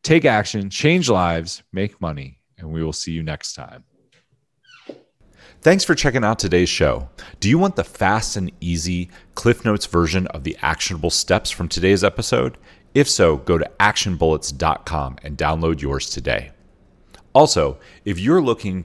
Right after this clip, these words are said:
to start using story selling in your business and have stories do ninety percent of the hard work for you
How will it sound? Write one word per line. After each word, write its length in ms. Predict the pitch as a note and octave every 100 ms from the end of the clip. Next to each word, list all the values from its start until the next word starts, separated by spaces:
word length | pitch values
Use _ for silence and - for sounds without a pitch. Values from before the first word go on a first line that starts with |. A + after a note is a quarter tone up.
| -
to 120 | -
start 360 | - G2 G2+
using 320 | - F2 D#2+ C#2+
story 440 | - - B2 F#2+
selling 380 | - D2 D2 C#2
in 180 | D2+ D2
your 240 | F2 A#2
business 520 | F#2+ E2+ C#2+ C2 - - - -
and 140 | E2
have 160 | F2+ E2+
stories 540 | - - C3+ F#2 D2+
do 180 | C2+ F2
ninety 460 | D#2 E2+ A2 B2+ A#2
percent 340 | G2+ - F#2+
of 80 | E2
the 80 | -
hard 300 | - F2 D#2
work 200 | E2 -
for 380 | - - G2
you 240 | D2+ A#1